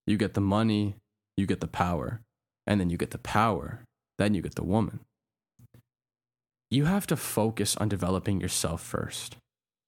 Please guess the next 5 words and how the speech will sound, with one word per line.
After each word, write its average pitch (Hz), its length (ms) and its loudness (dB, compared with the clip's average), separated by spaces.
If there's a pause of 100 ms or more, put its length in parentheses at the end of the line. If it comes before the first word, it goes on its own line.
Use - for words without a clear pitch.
(300)
because 104 720 2 (1200)
it 120 120 2
makes 139 360 2
complete 120 500 0
sense - 640 0